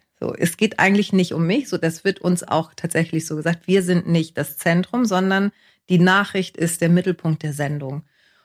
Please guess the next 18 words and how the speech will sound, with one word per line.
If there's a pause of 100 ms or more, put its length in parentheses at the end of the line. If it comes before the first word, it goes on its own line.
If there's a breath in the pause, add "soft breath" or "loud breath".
(140)
Und
das
entspannt
mich
total,
weil
klar
muss
ich
irgendwie
adrett
aussehen,
es
muss
irgendwie
alles
korrekt
aussehen.